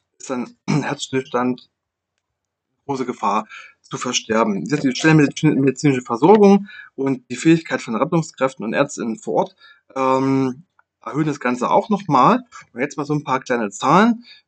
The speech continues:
Ähm, die Überlebensrate von einem außerklinischen Herzstillstand bei uns in Deutschland, ähm, liegt ungefähr bei zehn bis zwölf Prozent. Also heißt,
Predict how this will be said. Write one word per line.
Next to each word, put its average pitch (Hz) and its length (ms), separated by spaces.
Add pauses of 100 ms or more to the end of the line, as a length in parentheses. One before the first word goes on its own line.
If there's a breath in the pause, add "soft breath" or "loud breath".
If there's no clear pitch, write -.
(100)
Ähm, 139 560 (600)
die 135 300
Überlebensrate 135 1120 (1120)
von 147 140
einem 123 100
außerklinischen 165 640
Herzstillstand 107 680 (440 loud breath)
bei 113 100
uns 170 420
in 131 340 (100)
Deutschland, 175 720
ähm, 143 640
liegt 139 420 (100)
ungefähr 180 840
bei - 240
zehn 170 320
bis 156 160
zwölf 123 380
Prozent. 104 360
Also 107 220
heißt, 131 300